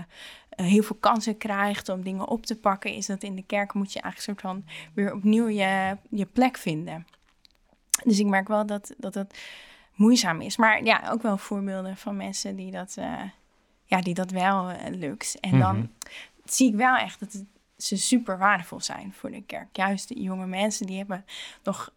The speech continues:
Speaker 1: veel tijd. Eh, vooral als je nog geen jonge kinderen hebt. Nou, dan zijn het echt je gouden jaren. <laughs> En
Speaker 2: Ja,
Speaker 1: dan
Speaker 2: ja,
Speaker 1: kun je
Speaker 2: ja.
Speaker 1: heel veel inzetten voor de kerk. Maar ja, dan moet je wel de, de ruimte krijgen om dat, om dat te doen, te kunnen
Speaker 2: Ja.
Speaker 1: doen.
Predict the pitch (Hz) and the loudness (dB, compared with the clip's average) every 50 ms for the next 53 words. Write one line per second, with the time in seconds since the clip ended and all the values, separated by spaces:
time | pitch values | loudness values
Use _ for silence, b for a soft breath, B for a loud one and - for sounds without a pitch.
0 | _ _ - - - 254 254 247 233 220 208 202 202 - 226 202 208 233 247 247 | _ _ -16 -2 4 4 6 8 8 6 6 4 4 4 6 6 6 6 4 2
1 | 247 - - - - 208 196 190 - - 208 196 220 226 - 214 196 - - 190 | 0 -2 -6 -6 -8 -8 -8 -4 0 2 2 4 2 2 0 -2 -4 -2 -4 -4
2 | 190 190 190 180 175 170 - - 240 233 247 247 240 220 208 202 202 247 269 - | -4 -4 -4 -4 -6 -2 0 4 6 6 6 6 6 6 4 4 4 2 2 0
3 | - - - 220 185 180 180 180 180 180 - 220 202 196 202 190 - - - - | -6 -8 -2 0 0 0 0 -4 -8 -2 0 0 0 0 0 -4 -6 -8 -6 -4
4 | - 220 - - - 220 208 208 202 180 180 190 202 202 214 185 - 202 294 415 | -4 -4 0 4 4 6 6 6 4 2 2 4 4 4 4 4 2 0 -4 -4
5 | - - - 123 127 123 131 127 127 120 - - - 247 233 240 254 247 240 240 | -2 0 2 6 8 8 8 8 8 8 6 6 6 4 2 2 0 0 -2 -2
6 | 247 247 285 277 - 214 190 190 - 190 190 190 190 - - 208 175 170 - - | 0 0 0 -2 -4 -6 -8 -6 -6 -6 -4 -4 -4 0 2 2 2 0 -2 -8
7 | - - - - - 220 220 190 170 180 185 190 202 196 - - 208 190 - 220 | -14 -14 -14 -4 2 4 4 4 4 2 0 -2 -2 -2 -2 -4 -4 -4 -6 -6
8 | 202 185 202 220 220 208 196 185 180 180 190 B B B B B B - - 180 | 0 2 4 4 4 2 0 -2 -4 -6 -8 B B B B B B -6 -4 0
9 | 180 190 202 226 226 220 - - 180 175 175 175 175 - 185 185 185 185 - - | 2 4 4 4 4 2 0 -4 -4 -6 -6 -8 -8 -6 -4 -4 -4 -4 -6 -8
10 | - - - - 185 190 190 190 - - 190 180 185 - - 202 196 196 - _ | -8 -8 -6 -8 -8 -8 -10 -10 -10 -8 -8 -8 -8 -8 -10 -8 -8 -10 -10 _
11 | _ _ - 226 220 - 220 220 208 202 233 175 143 - | _ _ -2 0 4 6 8 8 8 8 6 2 0 -4